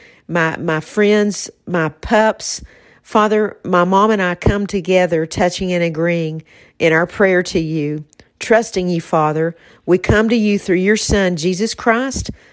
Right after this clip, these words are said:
the perfect Prince of Peace that died on the cross. He saved us from our past, present, and future sins, and by the blood of his stripes, we are healed on that cross that moment. And Father, it just takes the seed,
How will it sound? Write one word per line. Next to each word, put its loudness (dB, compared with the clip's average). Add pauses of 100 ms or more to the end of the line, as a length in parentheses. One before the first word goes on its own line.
(120)
the 2
perfect -2
Prince -2
of -2
Peace 0
that -2
died 0
on -2
the -2
cross. -2 (340)
He -2
saved 2
us -4
from 0
our 0
past, -4
present, 0
and -4
future -4
sins, -2 (440)
and 0
by 2
the 0
blood 2
of -4
his 2
stripes, -2 (360)
we 2
are 2
healed 2
on -2
that -4
cross 0
that 0
moment. -2 (440)
And -4
Father, 2
it -4
just -4
takes 0
the -12
seed, -2